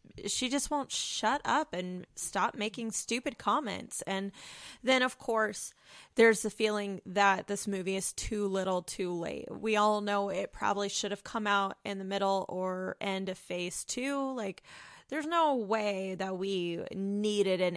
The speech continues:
Ant-Man movie before a Black Widow. There's no reason why that should have happened. So,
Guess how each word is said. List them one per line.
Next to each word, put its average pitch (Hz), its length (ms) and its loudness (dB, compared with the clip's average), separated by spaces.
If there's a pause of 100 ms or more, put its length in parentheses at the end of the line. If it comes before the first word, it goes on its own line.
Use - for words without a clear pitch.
Ant-Man 175 580 -4
movie 175 400 -4
before 170 580 -6
a 170 60 -2
Black - 420 -4
Widow. - 460 -6
There's 214 240 -2
no 240 500 0
reason 196 500 -2
why 165 140 -4
that 175 200 -4
should - 140 -6
have 180 80 -6
happened. 190 500 0
So, 190 320 0